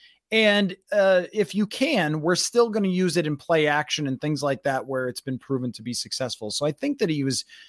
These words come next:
um, striking the right tenor. One other thing I wanted to tell you about with, uh,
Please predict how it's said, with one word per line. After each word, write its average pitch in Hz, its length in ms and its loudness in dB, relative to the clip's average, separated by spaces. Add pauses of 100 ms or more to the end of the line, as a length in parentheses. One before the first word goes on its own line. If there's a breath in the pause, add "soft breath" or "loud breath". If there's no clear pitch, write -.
(220 loud breath)
um, 127 240 -4
striking 160 480 2
the 135 80 0
right 127 240 0
tenor. 113 360 -2 (200)
One 170 220 4
other 233 180 4
thing 202 220 2
I 156 80 2
wanted 151 240 4
to 143 100 0
tell 135 220 2
you 131 80 2
about 117 240 -2
with, 123 180 -8
uh, 101 300 -6